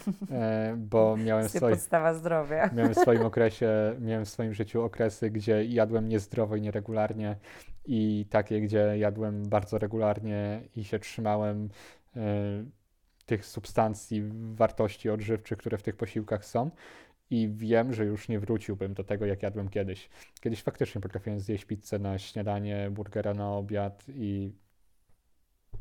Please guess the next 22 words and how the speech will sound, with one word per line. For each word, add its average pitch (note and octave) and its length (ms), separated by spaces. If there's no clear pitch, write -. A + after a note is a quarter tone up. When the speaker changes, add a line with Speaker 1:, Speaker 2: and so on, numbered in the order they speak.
Speaker 2:
i A#2+ 60
nie G#2+ 100
jeść G2+ 180
kolacji, A#2 520
bo F3+ 120
Speaker 1:
Mhm. E3+ 40
Speaker 2:
dochodziłem G#2 260
do G#3 80
wniosku, G#2+ 280
tyle, G2+ 220
tyle G2+ 320
mi G2+ 100
wystarczy. G#2+ 540
Nie, G#2 180
jakby A2 380
tak, G#2 340
tak - 180
nie D3 60
można G#2 300
na F#2+ 60
dłuższą G2+ 260
metę. A2 240